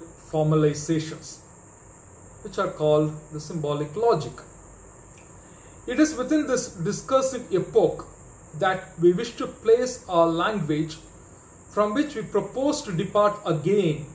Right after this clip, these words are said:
towards a full language. However, it is not a matter only of recovering meanings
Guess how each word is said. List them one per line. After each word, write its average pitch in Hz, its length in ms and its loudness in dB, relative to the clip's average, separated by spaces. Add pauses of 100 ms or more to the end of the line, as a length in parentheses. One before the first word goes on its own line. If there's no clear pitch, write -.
towards 180 600 0
a 156 80 -2
full 226 320 -4
language. 147 640 0 (2500)
However, 202 500 4 (680)
it 240 140 -4
is 254 160 -4
not 294 220 -2
a 247 80 0
matter 220 400 -2
only 247 340 0
of - 240 0
recovering 233 800 2 (300)
meanings 247 600 -4